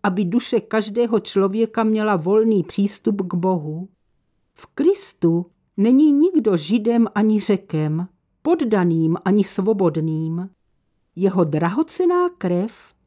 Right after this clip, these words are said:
všechny zblížila. Pán zhlížel se smutkem na nejžalostnější podívanou ze všech,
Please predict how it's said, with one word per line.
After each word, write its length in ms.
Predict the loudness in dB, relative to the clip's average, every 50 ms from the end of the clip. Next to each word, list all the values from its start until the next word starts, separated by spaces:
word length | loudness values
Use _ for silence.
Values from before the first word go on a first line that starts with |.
| _ _ _ _
všechny 560 | -16 -8 -4 -2 -2 -2 0 0 0 0 0
zblížila. 800 | -2 -4 -2 -2 -2 -2 -2 -4 -4 -4 -4 -4 -4 -6 -8 -12 -14 _ _ _ _ _ _ _ _ _ _ _ _
Pán 520 | -2 0 2 4 4 4 2 2 0 -2 -6 _ _ _
zhlížel 680 | -6 -4 -2 2 4 4 4 4 4 2 4 2 2 2
se 200 | 2 0 -2 -2
smutkem 840 | -2 0 2 2 2 2 0 -4 -8 _ -4 -2 -2 -2 -2 -4 -6 -10 _ _ _ _ _
na 240 | 0 2 2 4 4
nejžalostnější 1160 | 2 4 4 4 4 2 2 0 2 2 0 0 -2 -6 -2 0 0 2 0 -2 -4 -6 -8
podívanou 800 | -6 -2 -2 -2 0 0 -2 -2 0 0 2 2 4 4 2 2
ze 140 | 0 -2 -4
všech, 680 | -4 -6 -10 -10 -8 -8 -6 -8 -8 -12 -18 -20 _